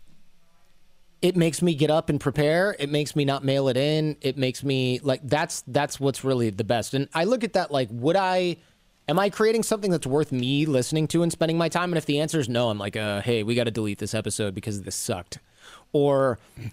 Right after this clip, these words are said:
um, "Eh, hey, would I use this product that I'm being asked to endorse?" And if the answer is no or probably not, I'm like, "I don't care how much money it is," because people are going to know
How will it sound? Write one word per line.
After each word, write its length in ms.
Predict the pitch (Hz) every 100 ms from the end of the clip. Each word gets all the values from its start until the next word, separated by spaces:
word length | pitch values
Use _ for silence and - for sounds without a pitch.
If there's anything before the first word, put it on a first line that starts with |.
| _ _
um, 280 | 143 135 131 -
"Eh, 100 | 165
hey, 260 | 170 175 180
would 140 | 151
I 80 | 151
use 260 | 175 175 143
this 140 | 143
product 600 | - 156 160 139 113 - - - - -
that 400 | 127 131 135 - -
I'm 140 | 135 135
being 180 | 131
asked 220 | 123 123 -
to 100 | 127
endorse?" 360 | 113 131 117
And 60 | 135
if 100 | 123
the 160 | 139
answer 280 | 139 151 170
is 100 | 131
no 260 | 113 110 123
or 120 | 139
probably 360 | - 120 113 104
not, 260 | 101 113
I'm 80 | 120
like, 200 | 101 98 -
"I 80 |
don't 160 | 127 147
care 280 | - 127 123
how 160 | 117
much 220 | 110 120 -
money 240 | 139 139
it 80 | 147
is," 220 | 156 151
because 360 | 131 131 120 - - - _ -
people 460 | - 170 185 196 -
are 100 | 160
going 480 | 120 160 160 165
to 160 | 160 160
know 640 | 151 147 180 160 131 151